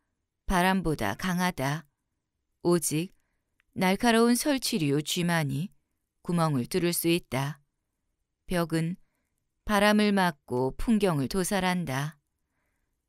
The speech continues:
눈을 가리고 신체를 묶는다. 벽에서 자유로워지기 위해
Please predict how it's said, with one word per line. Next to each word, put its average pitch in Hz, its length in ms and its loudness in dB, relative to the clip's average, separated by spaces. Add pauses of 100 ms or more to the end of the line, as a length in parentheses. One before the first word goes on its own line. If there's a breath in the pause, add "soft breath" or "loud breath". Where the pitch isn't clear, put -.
(160)
눈을 226 400 6
가리고 175 540 2
신체를 233 500 2
묶는다. 165 800 -2 (960)
벽에서 214 500 2
자유로워지기 196 960 2
위해 143 340 -2